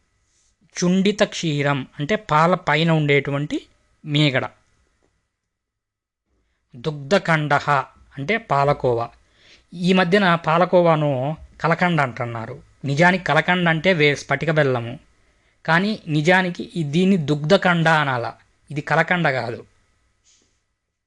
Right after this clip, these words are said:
దదీకం అంటే పన్నీర్ అన్నమాట. పరబ్రహ్మ స్వరూపమైనటువంటి పాలను, పాల నుంచి పన్నీరు తీయడం అధర్మము.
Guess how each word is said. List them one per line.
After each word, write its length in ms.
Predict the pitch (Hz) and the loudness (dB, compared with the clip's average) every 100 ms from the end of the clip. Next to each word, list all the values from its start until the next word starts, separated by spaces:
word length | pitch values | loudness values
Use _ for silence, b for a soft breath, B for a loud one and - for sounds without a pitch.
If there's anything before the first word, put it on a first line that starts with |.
| _ _ _ _ _ _ _ _ _ _ _ _ _ _ _ _ _ _ _ _ _ _ _ _ _ _ _ _ | _ _ _ _ _ _ _ _ _ _ _ _ _ _ _ _ _ _ _ _ _ _ _ _ _ _ _ _
దదీకం 760 | 123 147 175 185 180 165 139 - _ _ _ _ _ - | -10 -4 -2 -2 -2 -4 -6 -12 _ _ _ _ _ -14
అంటే 180 | 147 196 | -2 0
పన్నీర్ 480 | 190 147 160 156 123 | 0 0 2 0 0
అన్నమాట. 380 | 113 110 117 107 _ _ _ _ - | -6 -12 -16 -20 _ _ _ _ -2
పరబ్రహ్మ 420 | 160 165 185 190 | 0 2 2 0
స్వరూపమైనటువంటి 920 | 165 151 151 147 147 139 135 135 135 | 0 0 0 0 -2 -2 -2 -4 -4
పాలను, 680 | - 131 147 151 139 127 185 B B B B | -2 2 2 2 0 -2 -4 B B B B
పాల 240 | 135 151 165 | 2 4 4
నుంచి 300 | 147 131 185 | 0 -4 -6
పన్నీరు 460 | - 143 160 156 | -2 0 2 2
తీయడం 420 | 143 135 143 170 | 0 -2 -2 -2
అధర్మము. 680 | 135 127 143 143 135 135 214 | -4 0 2 2 0 -2 -4